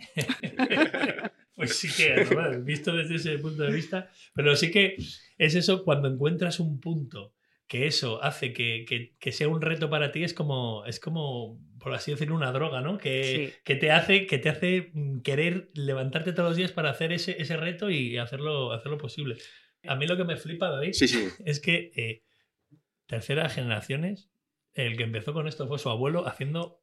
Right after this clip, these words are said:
Speaker 1: eh, explícame eso de que hacía carros de,
Speaker 2: <laughs>
Speaker 1: de, de, de caballos o algo así, ¿no?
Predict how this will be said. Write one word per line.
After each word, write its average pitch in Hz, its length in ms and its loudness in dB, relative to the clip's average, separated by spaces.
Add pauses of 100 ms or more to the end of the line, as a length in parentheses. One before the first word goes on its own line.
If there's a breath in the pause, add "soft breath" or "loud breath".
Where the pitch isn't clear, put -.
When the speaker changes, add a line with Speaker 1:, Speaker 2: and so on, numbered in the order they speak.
Speaker 1:
eh, 110 200 -6
explícame 143 500 -2
eso 143 220 0
de 139 160 4
que 135 100 0
hacía 135 380 4
carros 135 380 6
de, 127 80 4
Speaker 2:
<laughs> 123 220 4
Speaker 1:
de, 123 320 0 (260 loud breath)
de, 135 260 2
de 127 120 -2
caballos 123 460 2 (140)
o 127 60 -2
algo 131 200 -2
así, 127 200 -2
¿no? 156 340 0